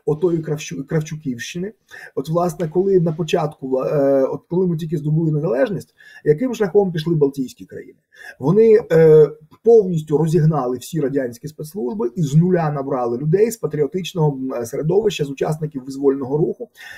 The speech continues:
І коли тому ж Ландсбергісу тоді казали, що «що ж ви творите, тут же ж були такі матьорі професіонали».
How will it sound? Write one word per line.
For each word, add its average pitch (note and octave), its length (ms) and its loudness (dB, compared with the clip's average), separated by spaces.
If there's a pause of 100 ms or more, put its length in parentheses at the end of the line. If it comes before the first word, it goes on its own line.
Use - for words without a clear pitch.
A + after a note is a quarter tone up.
(120)
І E3 80 0
коли G3 400 4
тому F3+ 240 2
ж D#3+ 80 2
Ландсбергісу C#3+ 600 0
тоді C#3+ 200 -4
казали, C#3+ 380 0
що - 100 -12
«що F#3 160 0
ж C#3+ 80 -2
ви D3+ 80 -4
творите, E3 480 2 (280)
тут F#3+ 220 0
же E3 100 2
ж D3 100 -2
були D#3+ 300 0
такі D#3 320 -2
матьорі D#3 440 2
професіонали». C3+ 840 -6